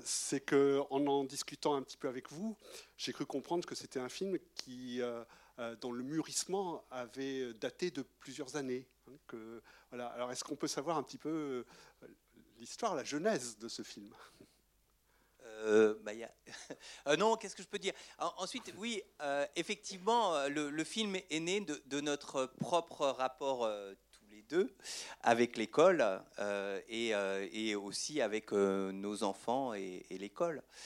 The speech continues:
Speaker 2: Euh, donc voilà, ensuite, euh, la, euh, savoir si, euh, le film est autobiographique ou pas autobiographique, finalement, ça n'a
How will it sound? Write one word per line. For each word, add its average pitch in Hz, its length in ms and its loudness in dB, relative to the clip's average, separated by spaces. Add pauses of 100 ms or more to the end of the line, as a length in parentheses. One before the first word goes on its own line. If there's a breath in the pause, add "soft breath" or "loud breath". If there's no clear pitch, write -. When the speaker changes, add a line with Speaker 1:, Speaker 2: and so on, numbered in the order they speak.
(280 loud breath)
Speaker 2:
Euh, 101 240 6
donc 127 180 2
voilà, 156 320 12
ensuite, 180 400 4
euh, 143 220 10 (340 loud breath)
la, 117 460 6
euh, 123 220 4 (280)
savoir 151 480 4
si, 143 320 2
euh, 127 120 6
le 135 140 2
film 147 360 -2
est 127 200 0
autobiographique 123 760 -2
ou 117 60 -6
pas 123 140 0
autobiographique, 120 720 -4
finalement, 135 320 4
ça 135 140 -4
n'a 113 340 2